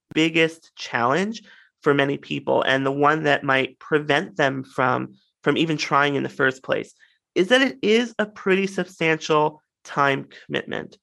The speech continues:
When you're leading a cure, you're really wearing two separate hats. You're the instructor of a course, but you're also the principal investigator of a research project. That is a lot for any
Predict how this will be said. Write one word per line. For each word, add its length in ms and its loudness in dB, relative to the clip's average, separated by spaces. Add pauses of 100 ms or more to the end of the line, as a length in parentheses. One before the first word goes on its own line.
(440)
When 240 0
you're 320 6
leading 480 0
a 140 2
cure, 520 2
you're 140 0
really 340 -2
wearing 640 0
two 240 -6
separate 440 -6
hats. 460 -8 (340)
You're 200 4
the 140 0
instructor 480 -2
of 120 2
a 40 -6
course, 640 0 (440)
but 120 4
you're 220 4
also 340 2
the 100 -4
principal 420 -2
investigator 880 -4 (200)
of 80 -4
a 60 0
research 420 -4
project. 460 -4 (360)
That 320 0
is 240 0
a 80 0
lot 460 2
for 400 0
any 320 0